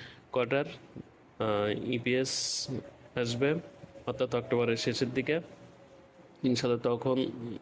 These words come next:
ইপিএস উপলক্ষে, আহ, সেটা একটা ভালো প্রাইস মুভমেন্ট হবে।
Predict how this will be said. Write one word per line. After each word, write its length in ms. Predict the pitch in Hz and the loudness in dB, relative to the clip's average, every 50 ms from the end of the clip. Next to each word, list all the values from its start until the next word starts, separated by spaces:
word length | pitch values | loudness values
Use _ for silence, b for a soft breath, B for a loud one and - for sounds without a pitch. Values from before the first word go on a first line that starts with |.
| - - | -4 -2
ইপিএস 360 | 131 123 - 139 139 131 - | -2 0 2 2 0 2 2
উপলক্ষে, 400 | 139 127 135 131 135 131 - 147 | 2 4 4 2 2 2 0 0
আহ, 1300 | 160 160 - - - - - - - - - - - - - - - - 110 107 107 107 104 107 104 - 117 | 0 -2 -4 -14 -20 -20 -20 -20 -20 -20 -20 -20 -20 -20 -20 -18 -4 -2 0 0 2 2 2 0 0 0 -2
সেটা 380 | - - 127 120 123 120 117 | 0 0 0 0 0 0 -2
একটা 180 | 117 - - 120 | -2 -2 -2 -2
ভালো 240 | 117 110 110 110 107 | 0 0 0 0 -2
প্রাইস 360 | - 104 117 113 113 113 123 | -2 0 0 0 0 2 2
মুভমেন্ট 680 | 120 117 117 117 113 117 113 113 110 - - - - | 2 4 4 2 2 2 2 2 0 -2 -6 -8 -6
হবে। 240 | - 117 110 101 | -4 -2 -2 -2